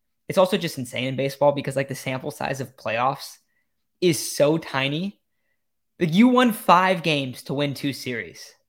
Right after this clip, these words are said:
And you won ninety, eighty-nine games in the regular season. Like, that's the, it's, so it's really crazy when you look at it like that. Like, that's the whole thing is, like, in baseball, you really just need to get there. Um, and we can look at this and go, "Yeah, this has been a disappointing year."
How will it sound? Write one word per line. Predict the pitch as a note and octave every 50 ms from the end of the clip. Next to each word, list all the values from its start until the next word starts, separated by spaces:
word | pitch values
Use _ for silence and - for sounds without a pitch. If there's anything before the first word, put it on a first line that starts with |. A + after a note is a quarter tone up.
| _ _ _ _ _ _ _ _ _ _ _ _ _ _ _
And | - D3+ E3
you | F3
won | G3 F3+ E3
ninety, | D#3+ D#3 D3+ D3+ D3+ D3 D3 C#3+ C#3+ - D3+ C#3+ -
eighty-nine | - D#3+ E3 D#3+ D3+ C#3+ C#3+ C#3
games | C#3 C#3 C#3 C#3 C3+
in | B2+
the | B2+
regular | B2 B2+ C3 B2 A#2+ B2
season. | C3 - - A2+ G#2+ G#2+ - - -
Like, | - F3 F3 E3+ -
that's | F3 E3+ E3 E3+ -
the, | F3+ E3 -
it's, | D#3 D#3 -
so | - F3 E3
it's | D#3 - -
really | D3+ D3 D#3+ E3+ E3+ F3 E3
crazy | - - - C3+ C#3+ C#3+ C#3+
when | D3
you | C#3 C3
look | C3+ C3
at | -
it | -
like | B2 C3 -
that. | - C3 C#3 D#3 D3+ -
Like, | C3+ C3
that's | C3 C#3+ C#3+
the | - C#3
whole | C3+ C3+
thing | B2+ - C#3 C3+
is, | C3 A#2+ B2+
like, | B2+ B2 - - -
in | C#3+ B2+
baseball, | C3 C3 B2+ - A2+ A2+
you | A2+ A2+ G#2+ A2+
really | A#2+ A#2+ B2 B2
just | A#2 A#2+ - -
need | B2 A2+
to | A2+ G2
get | - A2 G#2+
there. | - - C#3+ D3 D#3 _ _ _ _ _ _ _ _ _ _ -
Um, | - A#2+ A#2 A2+ A2+ G#2+ G#2 - - _ _ _ _ _ _ _ _ _ _ _ -
and | - D3 D3 C#3+ C3 - -
we | C3+ D#3 F#3+
can | F#3+ F#3+ E3+
look | F3 F#3+ F#3
at |
this | E3+ D#3+ D3 -
and | D#3 C3+
go, | D3 C#3
"Yeah, | C#3 D#3 D3
this | C#3 C3+ C3+
has | C#3+ C#3
been | D3 C#3+
a | C3+
disappointing | B2 C3+ - - B2 - D3 C3+ C3 B2 A#2+
year." | A#2+ A#2+ C3 D3+ E3 F3 -